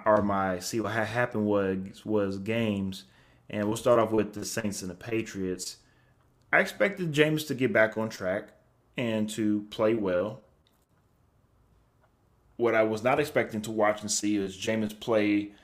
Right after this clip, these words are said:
a little like he did against Carolina, but actually get the, as they call in basketball, the shooter's bounce,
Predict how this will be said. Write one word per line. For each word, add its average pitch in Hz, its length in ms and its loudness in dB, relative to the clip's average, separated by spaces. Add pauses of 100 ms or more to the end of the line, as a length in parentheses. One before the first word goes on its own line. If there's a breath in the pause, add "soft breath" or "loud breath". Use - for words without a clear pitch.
(600 soft breath)
a 107 60 -2
little 123 220 6
like 127 180 8
he 120 80 -4
did 117 160 6
against 113 240 2
Carolina, 135 400 8
but 113 160 8
actually 113 480 4 (400 loud breath)
get 131 440 6
the, 117 640 2 (220 loud breath)
as 120 160 4
they 127 140 6
call 127 340 8
in 117 200 2
basketball, 113 680 6
the 104 100 2
shooter's 131 420 2
bounce, 127 600 4